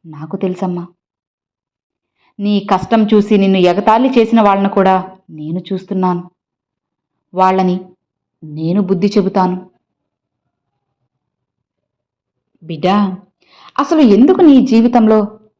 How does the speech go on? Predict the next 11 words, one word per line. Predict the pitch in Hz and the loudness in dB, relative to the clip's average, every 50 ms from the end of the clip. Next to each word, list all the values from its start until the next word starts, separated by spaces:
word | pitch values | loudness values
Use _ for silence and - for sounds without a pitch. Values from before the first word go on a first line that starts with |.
| _ - | _ -16
అన్నీ | 170 170 175 190 196 - - - | -14 -10 -8 -8 -10 -10 -12 -12
ఆగిపోయాయి | 160 170 190 214 208 240 233 233 233 233 | -10 -8 -6 -4 -2 0 0 2 2 2
అనుకుంటున్నావు | 220 220 220 - 208 208 220 220 226 226 220 | 2 0 0 -2 -4 0 2 2 2 2 2
చెప్పు? | 220 240 226 240 - 320 349 - _ _ _ _ _ _ _ _ _ _ _ _ _ _ _ _ _ _ _ _ _ _ _ _ _ _ _ _ _ _ _ _ _ _ _ | 0 -2 -2 -2 -4 -10 -12 -14 _ _ _ _ _ _ _ _ _ _ _ _ _ _ _ _ _ _ _ _ _ _ _ _ _ _ _ _ _ _ _ _ _ _ _
ఒక్కసారి | 196 190 - _ - 277 254 262 254 247 247 247 | -14 -14 -14 _ -4 -4 -2 2 2 2 2 4
నిజంగా | 208 202 180 226 240 240 240 240 220 208 - - - - _ _ _ _ _ | 2 2 2 4 4 6 6 4 2 0 -4 -8 -16 -20 _ _ _ _ _
నీ | 175 175 175 175 175 | -12 -8 -6 -4 -4
మనసుని | 165 160 160 175 180 - 226 226 214 | -2 -2 -2 -2 -2 0 0 0 0
ప్రశ్నించు. | - 190 190 190 - 190 185 190 - 180 - - _ _ _ _ _ _ _ _ _ _ _ _ _ _ _ _ _ _ _ _ _ _ _ _ _ _ _ _ - | 0 -2 -4 -2 -2 -4 -4 -4 -6 -10 -10 -14 _ _ _ _ _ _ _ _ _ _ _ _ _ _ _ _ _ _ _ _ _ _ _ _ _ _ _ _ -10
ఎంత | 180 190 220 208 - - | -8 -8 -8 -6 -6 -8
కష్టపడినా | 226 - - 196 - - 247 240 254 220 214 214 220 214 208 208 - | -6 -6 -8 -10 -6 -4 -2 0 0 0 0 2 2 0 0 -2 -6